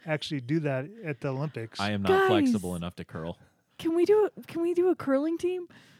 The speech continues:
Speaker 2: We have, oh my gosh, not this again. There has been plots for Mission Ridge to have a curling team for years. I,
Speaker 3: I
Speaker 2: I'm not against it. We just gotta assemble the thing and actually make it happen.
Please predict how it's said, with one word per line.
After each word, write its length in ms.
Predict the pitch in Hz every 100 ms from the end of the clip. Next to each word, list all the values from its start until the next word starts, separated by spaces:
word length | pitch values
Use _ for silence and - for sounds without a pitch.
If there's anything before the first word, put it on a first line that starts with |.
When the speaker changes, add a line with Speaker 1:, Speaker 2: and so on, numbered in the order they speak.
| _
Speaker 2:
We 300 | - 98 127
have, 260 | 160 135 98 - _ _ _ - 104
oh 140 | 90
my 160 | 82 80
gosh, 340 | 80 82 -
not 180 | 87 82
this 180 | 78 80
again. 320 | 85 82 85 - _ _ _ _ _ _
There 160 | 113 127
has 100 | 110
been 200 | 110 90
plots 540 | - 98 101 101 -
for 160 | - 87
Mission 320 | 92 - 90
Ridge 340 | 85 92 87 -
to 80 | 85
have 140 | 85
a 40 | 80
curling 400 | - 90 92 92
team 260 | 107 98
for 100 | 92
years. 680 | 85 82 85 78 78 78 - _ _ _ _ _ _ _ _ _ _ _ _ -
I, 60 | 92
Speaker 3:
I 120 | 104 -
Speaker 2:
I'm 220 | 104 120
not 200 | 127 127
against 380 | 113 104 139 -
it. 160 | 82 - _ _ _ _ _ _ _ _ _ -
We 120 | 101
just 160 | 95 -
gotta 180 | 117
assemble 440 | 95 - 123 123 120
the 120 | 113
thing 240 | 120 120
and 80 | 107
actually 300 | 107 104 107
make 180 | 104 101
it 80 | 92
happen. 360 | 92 - 82